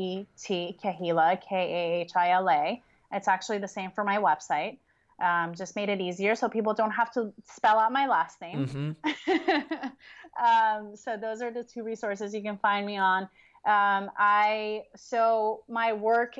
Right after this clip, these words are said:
Speaker 1: is really going through, uh, the breakthrough process of mental and emo-,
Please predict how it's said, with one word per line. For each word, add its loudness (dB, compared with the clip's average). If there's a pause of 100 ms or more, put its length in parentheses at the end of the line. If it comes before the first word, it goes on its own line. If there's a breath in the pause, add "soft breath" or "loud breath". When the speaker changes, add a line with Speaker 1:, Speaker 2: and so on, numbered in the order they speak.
Speaker 1:
is -4
really -2
going -4 (200)
through, 2 (260)
uh, 4
the -2
breakthrough -2
process 0
of -10
mental -6
and -4
emo-, -6